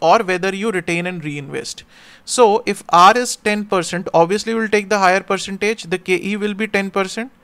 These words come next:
Now what will be the P E ratio? P E ratio will be one divided by K E, right?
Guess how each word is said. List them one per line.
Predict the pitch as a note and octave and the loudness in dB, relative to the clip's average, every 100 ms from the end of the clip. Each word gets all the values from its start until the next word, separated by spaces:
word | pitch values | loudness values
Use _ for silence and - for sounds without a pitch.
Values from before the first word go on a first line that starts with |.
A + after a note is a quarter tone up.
| _ _ _ _ _ - | _ _ _ _ _ 4
Now | F3+ | 6
what | E3 F#3+ | 6 4
will | A3+ A#3 | 0 -2
be | B3 | 0
the | A#3+ | 0
P | A#3+ G#3 F#3+ | -2 -6 -2
E | |
ratio? | F#3+ D#3+ - - _ _ _ | -2 -2 -4 -10 _ _ _
P | - F#3 G3 | -12 -8 -2
E | |
ratio | F#3 F3+ F#3 | -2 0 -2
will | E3+ D#3+ | -2 -4
be | F3 A3 | -6 -4
one | D#3+ D#3 E3 | 0 0 0
divided | D#3 D3+ D3 D3 | -2 -2 -4 -4
by | E3+ B3+ - _ _ _ | -4 -4 -8 _ _ _
K | C3+ C3+ | -16 -16
E, | - - - _ _ - - _ _ _ _ _ _ _ _ | -20 -20 -20 _ _ -20 -20 _ _ _ _ _ _ _ _
right? | D#3 E3+ | -6 -6